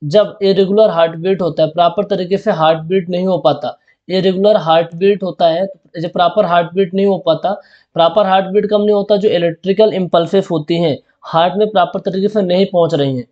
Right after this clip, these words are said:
इलेक्ट्रिकल इम्पल्सेस प्रॉपर तरीके से हार्ट में नहीं पहुंच पा रही हैं, तो इससे क्या होगा? हार्ट बीट आपका इरेगुलर हो जाएगा। जो पेसमेकर एक डिवाइस होती है, पेसमेकर डिवाइस का काम होता है इलेक्ट्रिकल इम्पल्सेस को भेजना प्रॉपर तरीके से, ताकि हार्ट बीट,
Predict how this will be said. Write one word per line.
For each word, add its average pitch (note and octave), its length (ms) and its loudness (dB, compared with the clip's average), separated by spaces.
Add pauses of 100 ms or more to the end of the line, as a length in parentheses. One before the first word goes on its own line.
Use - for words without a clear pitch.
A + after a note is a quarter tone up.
(320)
इलेक्ट्रिकल F3+ 600 0
इम्पल्सेस E3+ 540 -2
प्रॉपर F3+ 360 0
तरीके F#3+ 320 -2
से G3 120 -2
हार्ट E3+ 200 2
में F#3 80 -4
नहीं F#3 160 -2
पहुंच F3+ 320 0
पा D#3+ 120 4
रही D#3 200 -2
हैं, F#3 120 -2
तो F#3+ 140 -10
इससे G3 180 -4
क्या G3 140 0
होगा? F#3 260 2
हार्ट E3+ 360 0
बीट F#3+ 180 0
आपका F3+ 240 0
इरेगुलर E3+ 440 0
हो D#3 120 -2
जाएगा। C3+ 340 -4 (380)
जो F#3+ 100 2
पेसमेकर G3+ 640 0
एक F#3+ 180 2
डिवाइस E3 420 2
होती F3 280 -8
है, F#3 60 -4 (100)
पेसमेकर G3 440 -2
डिवाइस F3 360 0
का G3 100 -2
काम F3+ 240 -4
होता E3+ 240 0
है G3 60 4
इलेक्ट्रिकल E3+ 560 -2
इम्पल्सेस E3+ 520 -4
को F#3 120 -4
भेजना F3 360 0
प्रॉपर E3 380 0
तरीके E3 400 -4
से, G3+ 120 -4
ताकि E3 340 0
हार्ट D#3 260 2
बीट, D3+ 240 -8